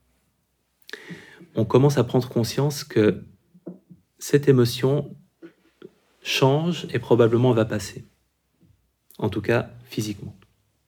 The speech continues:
Et je vous propose de fermer les yeux et de vous poser la question. Et c'est aussi quelque chose qu'on refera tout à l'heure, mais souvent, c'est intéressant parce que la réponse vient tout de suite.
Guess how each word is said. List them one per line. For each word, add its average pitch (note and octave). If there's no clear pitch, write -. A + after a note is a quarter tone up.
Et E3
je C#3
vous D3
propose C#3+
de B2
fermer A#2
les A2
yeux B2
et A2
de G2+
vous -
poser A#2+
la A2
question. G2
Et A#2+
c'est -
aussi B2
quelque C3
chose -
qu'on A#2
refera A2+
tout A2+
à A#2
l'heure, B2+
mais A2
souvent, D#3
c'est C3
intéressant B2
parce -
que A#2
la G#2+
réponse A2+
vient G2+
tout G#2+
de -
suite. -